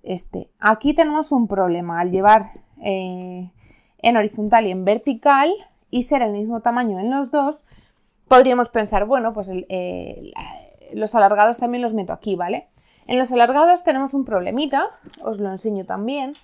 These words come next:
y es que efectivamente en los alargados la alta nos queda perfecto, pero la lateral no sujeta. Es verdad que a lo mejor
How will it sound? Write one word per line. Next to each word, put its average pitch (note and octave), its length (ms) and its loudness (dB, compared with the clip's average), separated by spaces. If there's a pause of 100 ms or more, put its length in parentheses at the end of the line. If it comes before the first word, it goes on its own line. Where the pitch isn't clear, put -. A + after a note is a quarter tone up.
(240)
y D4 120 2
es E4+ 160 4
que E4+ 200 2
efectivamente D4 1080 2 (280)
en D4 240 2
los G#3+ 180 0
alargados B3 720 2 (600)
la A#3+ 280 6
alta D#4 340 4
nos A#3 200 -2
queda C#4+ 460 -2
perfecto, G#3+ 800 0
pero E4 440 4 (580)
la A3 220 6
lateral B3+ 560 0
no A3+ 260 -2
sujeta. G#3 540 -8
Es F3+ 160 -12
verdad G#3 260 2
que G#3 80 0
a F3+ 60 -2
lo F3+ 80 -10
mejor A3 300 0